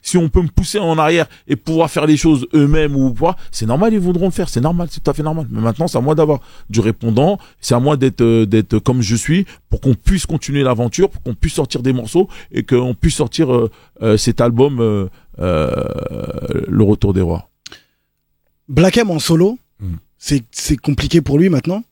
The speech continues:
Speaker 1: Mhm.
Speaker 2: Euh, t'es toujours son producteur ?
Speaker 1: Non,
Speaker 2: Ou
Speaker 1: je, non, au jour d'aujourd'hui, non.
Speaker 2: Ok, d'accord. Euh, combien tu touches sur les albums
Speaker 1: Hmm.
Speaker 2: sortis par Watibé ?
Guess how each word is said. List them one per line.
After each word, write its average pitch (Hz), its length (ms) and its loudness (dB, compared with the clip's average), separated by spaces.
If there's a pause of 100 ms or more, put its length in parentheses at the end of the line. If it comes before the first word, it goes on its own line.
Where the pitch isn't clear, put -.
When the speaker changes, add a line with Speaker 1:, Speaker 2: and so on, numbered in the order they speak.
Speaker 1:
Mhm. 107 220 -4 (240)
Speaker 2:
Euh, 147 260 0 (200)
t'es 160 100 0
toujours 196 280 4
son 170 120 -2
producteur ? 175 600 -2
Speaker 1:
Non, 120 200 4
Speaker 2:
Ou - 20 4
Speaker 1:
je, 104 140 -2 (180)
non, 107 220 2
au 117 100 2
jour 113 160 2
d'aujourd'hui, 110 400 2
non. 95 160 -2 (320)
Speaker 2:
Ok, 117 240 -20 (320)
d'accord. 104 300 -20 (500)
Euh, 147 460 0 (1500)
combien 269 240 4
tu 220 140 0
touches 262 180 2
sur 165 140 -2
les 160 160 0
albums 170 300 2 (220)
Speaker 1:
Hmm. 98 40 -6
Speaker 2:
sortis 95 280 -2
par 156 160 -2
Watibé ? 135 440 -4